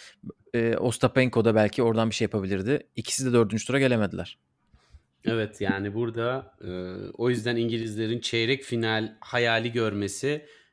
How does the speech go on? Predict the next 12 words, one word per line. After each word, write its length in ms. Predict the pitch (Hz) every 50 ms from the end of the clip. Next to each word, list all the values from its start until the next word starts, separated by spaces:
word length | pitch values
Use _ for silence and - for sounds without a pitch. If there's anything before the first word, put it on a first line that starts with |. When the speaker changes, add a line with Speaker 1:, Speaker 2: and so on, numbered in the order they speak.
| _ _ _
Speaker 2:
çok 360 | - - 151 151 - - - -
da 380 | 131 139 151 165 165 - - _ _ _ _ _
gerçek 500 | - 127 131 135 127 - 147 135 127 123
dışı 280 | 127 120 - 123 117 123
değildi. 720 | 127 135 135 123 113 110 98 117 127 147 170 180 - - _ _ _ _ _ _ _ _
Tabii 240 | - 120 117 120 113
çeyrekte 560 | - - 135 127 120 131 131 131 - 135 117
Barty'ye 480 | 123 127 131 127 - - - 127 117 110
karşı 380 | - 113 110 107 - - - -
çok 340 | - 139 131 135 - - _
umutlu 380 | - 113 113 113 110 - 131 120
olmayabilirlerdi. 1000 | 113 113 113 113 117 117 113 113 110 113 120 113 117 113 107 107 107 110 151 165